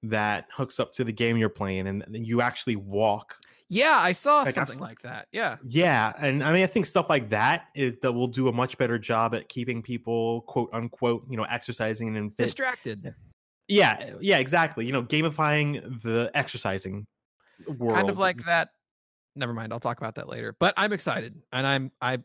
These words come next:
Speaker 2: I really wanna get a V R system, but it's not something that I can,
Speaker 1: Mm-hmm.
Speaker 2: it's not in my budget right now, so it's gonna be a little while before I'm able to afford something of that caliber, but I'm excited.
Speaker 1: Uh,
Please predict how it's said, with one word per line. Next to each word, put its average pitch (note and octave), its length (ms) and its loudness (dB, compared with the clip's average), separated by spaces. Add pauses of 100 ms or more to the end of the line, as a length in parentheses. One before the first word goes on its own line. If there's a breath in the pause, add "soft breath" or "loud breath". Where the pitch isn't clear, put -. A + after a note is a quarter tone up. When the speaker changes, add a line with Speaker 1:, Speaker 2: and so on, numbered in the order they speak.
Speaker 2:
I C3+ 100 2
really F3 260 2
wanna D#3+ 140 0
get D3 120 4
a - 20 4
V C3 140 0
R C3 140 2
system, C3 360 -6
but A#2 200 2
it's - 160 -14
not C3 160 0
something A#2+ 240 -4
that A#2 180 2
I A2+ 100 -2
can, A2+ 300 -2
Speaker 1:
Mm-hmm. - 100 -12
Speaker 2:
it's C3 120 -6
not D3+ 100 4
in C#3 80 -2
my A#2+ 100 0
budget A#2 320 -2
right A2+ 200 -6
now, A2+ 160 -6
so A2+ 240 -6
it's A2+ 100 -10
gonna A#2 140 -4
be A#2+ 80 -4
a - 20 -2
little A#2 140 -4
while A2+ 180 -8
before A#2+ 240 -6
I'm A#2 140 -4
able A2+ 160 -6
to A#2+ 220 -6
afford A#2+ 500 0 (340 soft breath)
something B2+ 340 2
of A#2 140 0
that A#2 240 2
caliber, A#2 540 0
but A#2+ 300 0
I'm D3+ 180 2
excited. A2+ 340 -12 (840)
Speaker 1:
Uh, F#3 160 2